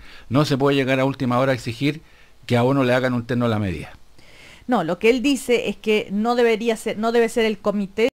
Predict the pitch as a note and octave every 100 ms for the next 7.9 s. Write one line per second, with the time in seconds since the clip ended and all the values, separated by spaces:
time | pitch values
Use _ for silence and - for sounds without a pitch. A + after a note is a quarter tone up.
0 | C#4 C#4 B3 C#4 A3+ G3 G3+ G3+ D4+ D#4
1 | - A3 B3+ D4+ - G#3 A3 C4+ C#4 A#3+
2 | F#3 - A#3 B3 B3 C4 C4 C4 F#3+ -
3 | G#3 G#3 C4 - A#3 B3 A3+ A3 A3+ G3
4 | A3 A3+ A3 A#3 G3+ G#3+ G#3 - G#3 G#3
5 | G3+ - - - G#3 G#3 G3+ A3+ A#3 A#3+
6 | G3+ G3+ A#3+ C4 - - A#3+ A3 A#3 -
7 | A2 G#2 C3 A#2 F2+ - A2+ C3+ C#3+